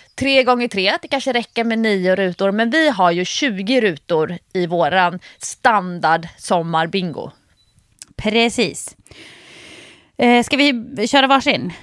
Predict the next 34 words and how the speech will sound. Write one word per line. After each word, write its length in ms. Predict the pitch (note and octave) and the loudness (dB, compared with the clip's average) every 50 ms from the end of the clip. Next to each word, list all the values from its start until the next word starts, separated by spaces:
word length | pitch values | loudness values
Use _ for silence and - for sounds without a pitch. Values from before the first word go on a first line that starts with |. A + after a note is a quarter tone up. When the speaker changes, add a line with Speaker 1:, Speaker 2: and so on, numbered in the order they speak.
| - - | -14 -8
Speaker 2:
Lite 260 | - G#3+ - - G#3 | -8 -6 -4 -4 -2
snabbt 200 | - G#3 A3+ A3 | 0 2 2 2
Speaker 1:
Vi 80 | G#3 | 2
kör, 160 | - - G3+ F3 | 0 0 0 2
Speaker 2:
bara. 240 | E3+ D#3 C#3+ D3+ D3 | 2 2 0 -2 0
Speaker 1:
vi 160 | A3+ G#3+ G#3 | 0 0 0
kör. 300 | - - G3+ D3+ C3+ - - - _ _ _ _ _ - - - | 0 0 -2 -2 -2 -2 -8 -14 _ _ _ _ _ -20 -16 -10
Speaker 2:
Yes. 500 | - F#3+ F#3 D3+ - - - - - - _ _ - - - - - | -6 -4 -4 -4 -4 -6 -12 -12 -14 -16 _ _ -20 -20 -20 -20 -10
Då 200 | - - D#4+ E4+ | -4 -2 0 2
är 280 | D#4 - B3+ C#4 C#4 C4+ | 2 2 4 2 2 2
det 120 | B3 C#4+ | 0 -2
då 200 | A#3 A#3 A3+ A3+ | -2 0 0 0
nummer 320 | A3 A3 G#3+ G#3+ G#3+ G#3+ D#3+ | 2 2 2 2 2 2 2
ett, 340 | B2 E3+ F3+ - - - - _ - | 2 0 0 -4 -10 -20 -20 _ -16
stretcha 840 | - - - - D#3+ C4 A#3+ - - - - - - D#3+ D#3+ D3+ - _ - | -16 -8 -2 0 2 2 2 0 -4 -12 -10 -4 -2 -2 -2 -2 -4 _ -12
på 420 | - - C#3 C3 - - - E3 - - _ _ - | -10 -8 -8 -8 -8 -10 -12 -14 -16 -20 _ _ -6
en 280 | E3 D#3 E3 F3 F#3 | -4 -4 -2 -2 -2
brygga. 540 | F3 A3 - D#4 D4+ A#3+ G#3+ G#3+ - D#4+ - - - _ _ _ _ _ _ _ - | 0 0 0 0 0 -2 -2 0 0 0 0 0 -6 _ _ _ _ _ _ _ -14
Och 140 | - A3 G3+ | -14 -12 -8
det 180 | A#3 A#3 B3+ | -6 -4 -2
har 200 | B3 G#3 A#3 A#3 | -2 0 0 0
ju 140 | A#3 A#3 A#3 | 0 0 0
många 280 | A#3+ A#3+ A3 G3 F#3+ F#3 | 0 -2 -2 -2 -4 -4
fördelar. 640 | - G3 E3+ E3 E3 - - - G2 B2 C#3+ E3 - | -2 -2 -2 -2 -2 -4 -4 -4 -4 -4 -4 -6 -10
Stretch 360 | - - - A#3 A#3 - - | -12 -8 -8 -8 -6 -4 -4
är 40 | A#3+ | -4
ju 100 | A3+ G#3 | -2 -2
väldigt, 400 | F3+ F#3 F3 E3+ E3 D#3+ _ - | -2 -2 -2 -2 -4 -8 _ -4
eh, 200 | F3 D#3+ D3 B2 | -4 -2 -2 -2
skönt 340 | - - F3 D#3+ D#3+ E3 - | -4 -2 0 0 0 0 -2
och 60 | F3+ | -6
bra 260 | - D#3+ D#3+ D#3+ E3 | -6 -2 0 0 0
för 140 | D#3 - E3 | 0 -2 -4
kroppen. 600 | - - D#3 D3 _ - - E3+ G3+ C4 D4 C#4+ | -4 -4 -4 -4 _ -2 0 2 2 2 2 0